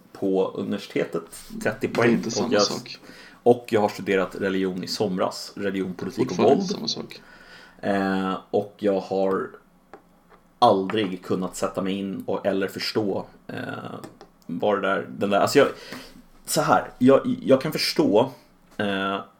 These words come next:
Speaker 1: att man tror på saker. Eh, det är inte det. Jag tror också på saker. Alla tror vi på saker som vi inte kan bevisa. Men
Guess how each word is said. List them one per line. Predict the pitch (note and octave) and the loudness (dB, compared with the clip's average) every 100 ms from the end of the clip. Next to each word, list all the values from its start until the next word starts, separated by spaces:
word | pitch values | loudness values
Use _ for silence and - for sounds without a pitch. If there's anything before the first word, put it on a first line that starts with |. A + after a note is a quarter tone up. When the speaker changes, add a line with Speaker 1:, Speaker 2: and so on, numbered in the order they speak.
| _ _ - | _ _ -4
Speaker 1:
att | A2 G#2+ | -2 -2
man | G#2+ G2+ - | -2 -2 -2
tror | C3 B2+ | 2 2
på | A#2 G#2+ | 0 -2
saker. | G2+ F#2+ - - - _ _ - | 0 0 -4 -10 -12 _ _ -8
Eh, | G#2 G2+ G#2+ | -4 -4 -4
det | G#2+ | -2
är | G#2+ | 0
inte | A2+ | 0
det. | A#2+ G2+ - - | -2 -2 -6 -6
Jag | - G#2 | -4 -2
tror | A2+ A2 | 2 0
också | A2 - | 0 -6
på | - | -2
saker. | - - - | -4 -2 0
Alla | A#2 A2+ | 2 2
tror | G#2 F2+ | 0 -6
vi | |
på | - | -8
saker | - F#2+ - - - | -6 -6 -6 -14 -14
som | - G2 | -10 -6
vi | F2+ | -6
inte | - | -8
kan | F#2+ | -6
bevisa. | F2+ G2 G2+ G#2 - - - - - - - - _ _ _ - | -4 -4 -4 -8 -10 -20 -20 -20 -20 -20 -20 -20 _ _ _ -4
Men | G#2 G#2+ G#2+ G#2+ | 0 4 4 4